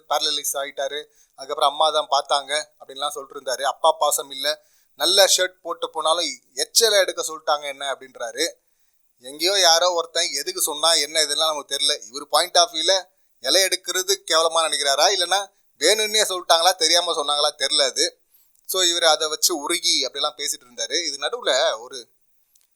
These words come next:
யாரோ, அதான் ஃபர்ஸ்ட் ஒரு எக்ஸ் இருந்தாங்க, அதுக்கப்புறமா ஒரு ரெண்டு வருஷத்துல ஒரு லவ் வந்துச்சு அப்படின்னு சொல்லிட்டு அந்த லவ்வர் யாருன்னு வேற சொல்றாரு. பிரேக்கப் ஆயிட்டாங்களாம்.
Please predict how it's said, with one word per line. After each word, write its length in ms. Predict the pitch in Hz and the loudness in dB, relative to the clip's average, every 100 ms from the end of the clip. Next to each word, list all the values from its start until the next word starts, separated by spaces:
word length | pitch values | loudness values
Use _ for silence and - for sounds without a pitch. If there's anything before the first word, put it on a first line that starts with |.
| _ _ _ | _ _ _
யாரோ, 680 | 127 160 220 240 233 - - _ - | 4 6 6 4 2 -2 -10 _ -10
அதான் 260 | 135 165 - | -4 -2 0
ஃபர்ஸ்ட் 240 | 226 - | -2 -2
ஒரு 220 | 226 208 175 | 0 2 2
எக்ஸ் 220 | - 196 | 0 -2
இருந்தாங்க, 560 | 175 160 139 135 196 208 - | 0 0 0 2 0 0 -4
அதுக்கப்புறமா 460 | 139 160 160 220 208 | -4 -2 -2 0 2
ஒரு 160 | 170 | 2
ரெண்டு 260 | 151 156 165 | -2 -6 -4
வருஷத்துல 240 | 156 170 | -4 -4
ஒரு 160 | 180 143 | -4 0
லவ் 280 | 147 175 156 | 0 0 -6
வந்துச்சு 400 | 117 - 165 - _ _ _ _ | -4 -4 -4 -6 _ _ _ _
அப்படின்னு 220 | - 180 | -8 -6
சொல்லிட்டு 380 | 196 175 202 220 | -6 -8 0 2
அந்த 160 | - 170 | 2 2
லவ்வர் 360 | 165 214 240 | 2 4 4
யாருன்னு 360 | 202 196 220 214 | 6 6 6 2
வேற 200 | 190 170 | 0 0
சொல்றாரு. 320 | 160 160 147 - - | -2 -2 -2 -2 -4
பிரேக்கப் 400 | 196 - 214 165 | -4 -4 -2 0
ஆயிட்டாங்களாம். 640 | 151 139 104 92 156 | 0 -2 -4 -2 -2